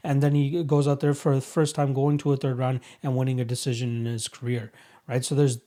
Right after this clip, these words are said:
those instances where Sanford M M A can truly take these guys to the next level, and they might be able to do that for Ronnie Lawrence here,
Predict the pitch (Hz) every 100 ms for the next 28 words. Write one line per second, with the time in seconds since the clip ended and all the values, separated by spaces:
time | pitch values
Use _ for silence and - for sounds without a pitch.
0 | _ - 151 151 - 143 139 139 123 135
1 | 120 127 - 143 135 139 131 127 135 127
2 | - - - 139 123 - 165 160 151 -
3 | 147 147 123 127 127 - 123 123 127 -
4 | 135 123 113 - - - 127 139 139 139
5 | 139 135 131 123 139 135 127 - 143 135
6 | 123 - _ _ _ _ _ _ _ _
7 | _ _ 123 139 151 123 156 180 - 147